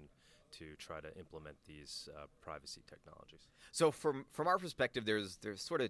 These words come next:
Speaker 2: two, uh, related but distinct motivations. One is, uh, we have a very strong background in U S constitutional law,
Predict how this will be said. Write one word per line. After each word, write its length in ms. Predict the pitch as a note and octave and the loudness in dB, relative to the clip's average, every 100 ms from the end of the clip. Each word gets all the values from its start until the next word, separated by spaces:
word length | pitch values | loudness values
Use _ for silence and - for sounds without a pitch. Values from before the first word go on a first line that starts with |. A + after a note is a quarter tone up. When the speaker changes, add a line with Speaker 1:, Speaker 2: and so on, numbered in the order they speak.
| - | 0
Speaker 2:
two, 640 | - C#3+ C#3 C3+ B2+ A#2+ - - | 2 4 6 4 0 -2 -4 4
uh, 320 | G#2+ G2+ G2+ | 6 6 6
related 600 | G#2 G#2+ A2+ A#2+ C#3 C#3 G#2 | 4 4 4 6 6 4 2
but 240 | A2 - | 0 0
distinct 420 | F#2+ - A2 G2 F#2+ | -6 -2 -4 -2 -2
motivations. 580 | F2+ F2 E2 - E2 | -2 -2 -4 -6 -6
One 260 | A2+ C#3 C#3+ | 2 4 6
is, 360 | A#2+ A2+ G#2 - | 4 2 -2 -2
uh, 240 | F#2 F2+ F2+ | 0 2 0
we 80 | G2+ | 0
have 100 | F#2+ | -2
a 100 | F#2+ | -2
very 340 | F2+ A#2 C3+ | 4 6 6
strong 320 | - B2 G#2+ | 4 4 2
background 580 | F#2 F2+ F#2 F#2+ F2 F2 | 4 2 2 -2 -4 -4
in 200 | F2 F#2 F#2 E2+ | -4 -4 -4 -8
U 180 | G2 G2 | -2 -2
S 140 | - | -2
constitutional 760 | - F2+ - D#2+ F#2+ - F2 | -6 -8 -8 -14 -12 -10 -8
law, 240 | D#2 C#2+ | -6 -6